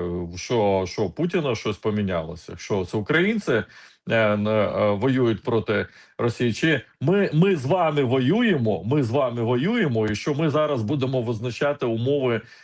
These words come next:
е, так званого припинення вогню? Путін сказав, що припинення вогню можливо після того, як Україна вийде з чотирьох о-, областей,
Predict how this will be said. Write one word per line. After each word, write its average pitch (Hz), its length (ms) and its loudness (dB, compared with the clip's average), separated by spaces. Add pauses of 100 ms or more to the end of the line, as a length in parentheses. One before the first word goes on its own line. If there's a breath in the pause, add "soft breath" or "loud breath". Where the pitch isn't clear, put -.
(140)
е, 113 180 0
так 113 160 -2
званого 127 360 -2
припинення 117 540 -2
вогню? 92 520 -4
Путін 226 380 -4
сказав, 233 440 -2
що 185 240 -2
припинення 170 560 -2
вогню 147 340 0
можливо 143 440 -2
після 117 240 -8
того, 123 280 -2
як 107 100 -4
Україна 120 420 -2
вийде 107 240 -2
з 98 40 -10
чотирьох - 460 -4
о-, 104 180 -4 (320 loud breath)
областей, 113 760 0